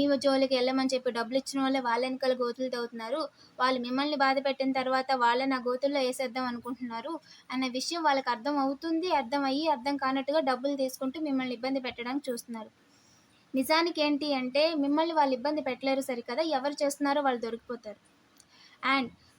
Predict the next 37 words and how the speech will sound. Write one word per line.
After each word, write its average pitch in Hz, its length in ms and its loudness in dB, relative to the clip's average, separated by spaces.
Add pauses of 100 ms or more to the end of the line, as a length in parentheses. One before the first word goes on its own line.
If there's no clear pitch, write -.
మీ 277 160 6 (120)
వాళ్ళు 349 340 6
ఇదే 311 100 2 (100)
ప్రయత్నం 311 360 4
కంటిన్యూ 285 400 4
చేస్తే 285 200 0 (100)
మీ 294 140 4
వాళ్ళు 285 280 4
దొరికిపోతారు. 247 540 -4 (160)
మీ 285 80 4 (160)
జోలికి 277 340 2
ఎవరు 247 280 -4
రాలేరండి, 233 560 -4 (200)
ఓకేనా? 269 280 -2 (120)
మీ 254 140 -2
సొంత 254 280 -4 (100)
వాళ్ళే 285 300 2 (240)
and 247 200 -4
మీతో 254 220 -4
కలిసి 254 300 -4 (140)
ఒకప్పుడు 233 360 -10
తిన్న 247 260 -4
వాళ్ళే, 285 240 0 (480)
ఓకేనా? 277 260 0 (100)
ఇప్పుడు 269 260 -4
వాళ్ళు 262 240 2
ఏంటంటే, 302 400 -2
వాళ్ళ 294 120 2 (100)
విశ్వాసం 294 420 -4
చూపిస్తున్నారు 254 520 -6
అంతే. 214 180 -8 (840)
And 285 240 2
బై-, 277 300 4
ఇంట్లో 311 240 0 (100)
ఒకరు 302 300 0 (560)
and 269 340 0 (360)
ఇంకో 269 200 4